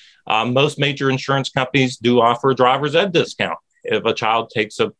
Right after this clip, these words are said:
a licensed, state licensed driver's ed program. And usually you save anywhere from ten to twenty percent annually up until the age of twenty-five. I've sometimes even up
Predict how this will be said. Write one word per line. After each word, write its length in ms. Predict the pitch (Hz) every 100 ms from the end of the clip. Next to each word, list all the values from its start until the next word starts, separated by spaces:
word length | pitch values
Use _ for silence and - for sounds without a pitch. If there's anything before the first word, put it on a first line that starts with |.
| _
a 140 | 117 98
licensed, 720 | 113 107 120 120 107 - _
state 260 | - 117 117
licensed 480 | 107 107 120 107
driver's 440 | - 104 104 104 104
ed 160 | 101
program. 420 | - 101 - 92 87 _ _ - - - _ -
And 600 | 107 110 110 110 110 113
usually 580 | 117 131 151 147 156
you 200 | 139 135
save 380 | 120 143 131 127
anywhere 560 | 196 190 170 160 151 147 -
from 180 | 127 120
ten 280 | - 143 143
to 60 |
twenty 320 | 135 - 135 123
percent 440 | - 107 135 123
annually 600 | 120 123 143 151 170 175 -
up 160 | 107 -
until 240 | 110 117
the 100 | 113
age 200 | 110 110
of 80 | -
twenty-five. 640 | - 117 104 - 98 131 180
I've 180 | 104 98 - _ _
sometimes 480 | - 110 107 117 110
even 140 | 113
up 200 | 110 107